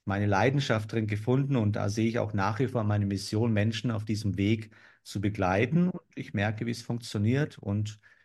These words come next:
die größte Veränderung, Wieland, die sich inzwischen ergeben hat, ist, dass ich das zweisprachig mache oder inzwischen bemühe ich mich dreisprachig, weil ich Thailändisch auch noch lerne. Und, ähm, aber ich mache eben alles zwei Sprachen, Deutsch und in Englisch.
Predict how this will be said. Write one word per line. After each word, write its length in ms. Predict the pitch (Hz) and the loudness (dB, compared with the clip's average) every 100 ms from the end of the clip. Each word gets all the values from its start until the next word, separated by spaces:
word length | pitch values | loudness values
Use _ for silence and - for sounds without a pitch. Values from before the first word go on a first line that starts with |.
| _ _ | _ _
die 60 | 107 | -4
größte 360 | 107 151 175 185 | 4 6 6 2
Veränderung, 540 | - 139 151 147 143 | 4 4 4 2 2
Wieland, 280 | 135 131 127 | 2 2 2
die 80 | 117 | -2
sich 160 | 120 | -2
inzwischen 300 | 120 120 123 | -2 0 0
ergeben 360 | 113 107 120 127 | 0 0 0 0
hat, 200 | 123 123 | 0 -2
ist, 180 | 117 107 | -2 0
dass 140 | 104 | 0
ich 100 | 104 | 0
das 180 | 104 101 | -2 -4
zweisprachig 800 | - 95 123 - 143 131 143 139 | 0 0 0 -4 -4 -2 -2 -4
mache 320 | 127 131 143 | -4 -2 -2
oder 200 | 120 123 | 2 6
inzwischen 460 | 120 110 123 - 117 | 6 4 2 2 2
bemühe 240 | 113 113 | 4 4
ich 80 | 117 | 4
mich 180 | 110 104 | 2 0
dreisprachig, 720 | 101 101 135 - 139 139 131 | 2 2 0 -2 -4 -2 -2
weil 140 | 107 107 | -2 -2
ich 60 | |
Thailändisch 480 | 107 107 104 101 101 | 0 0 2 0 -2
auch 180 | - 113 | -4 -2
noch 160 | 139 127 | -2 -2
lerne. 380 | 123 127 127 131 - _ _ _ _ _ - | 0 0 -2 -6 -16 _ _ _ _ _ -4
Und, 340 | 110 110 107 | 0 2 2
ähm, 380 | 107 107 107 107 | 4 4 4 2
aber 300 | 104 104 107 | 0 0 0
ich 100 | 101 | 0
mache 240 | 104 104 | -2 -2
eben 220 | 120 104 107 | -2 -2 0
alles 400 | 98 104 104 - | 0 -2 -6 -12
zwei 320 | - 95 123 | -4 0 0
Sprachen, 480 | - 127 120 107 107 | -2 -4 -4 -2 -2
Deutsch 280 | 98 104 | 0 -2
und 140 | - 113 | -2 0
in 120 | 104 | 0
Englisch. 600 | 104 120 151 165 160 - | 2 2 2 2 -2 -8